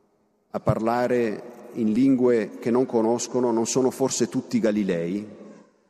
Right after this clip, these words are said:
E si stupivano, perché tutti potevano capire questo annuncio di Cristo.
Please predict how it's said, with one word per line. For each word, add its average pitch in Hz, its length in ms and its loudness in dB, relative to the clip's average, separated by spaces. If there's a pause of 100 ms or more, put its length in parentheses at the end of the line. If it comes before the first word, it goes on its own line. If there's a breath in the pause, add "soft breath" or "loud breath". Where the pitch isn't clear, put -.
(220)
E 101 80 -4
si 117 120 -2
stupivano, 90 680 -2 (560)
perché - 240 -4
tutti 147 260 -4
potevano 104 400 0
capire 98 440 -2
questo 87 260 -8
annuncio 110 460 2
di 92 120 -4
Cristo. - 540 -12